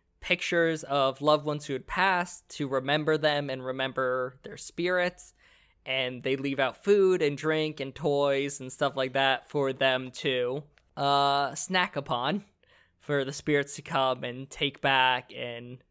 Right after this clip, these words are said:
eat. And it's, it's, it's a way of honoring them, too. Uh, but for some reason, there's no pictures on any of these surfaces, just the food and drink and toys.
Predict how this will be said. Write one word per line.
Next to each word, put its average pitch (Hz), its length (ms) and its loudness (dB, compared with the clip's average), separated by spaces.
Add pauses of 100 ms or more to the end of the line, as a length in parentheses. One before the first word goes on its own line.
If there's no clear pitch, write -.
(160)
eat. 139 480 -4
And 127 320 -6
it's, 135 260 -6
it's, 147 240 -2
it's 156 220 -4
a 180 80 0
way 190 180 4
of 165 80 2
honoring 131 540 0
them, 160 300 -2 (180)
too. 143 320 -4 (200)
Uh, 139 380 2
but 143 240 0
for 156 140 -2
some 202 260 -4
reason, 180 360 -6
there's 151 260 -2
no 143 440 0
pictures 147 680 -6 (340)
on 131 220 -4
any 131 240 -2
of 127 80 -4
these 127 200 -6
surfaces, 135 600 -6
just 147 320 -2
the 139 80 -6
food 147 480 -2
and 135 180 -8
drink 135 360 -8
and 135 180 -12
toys. 143 640 -6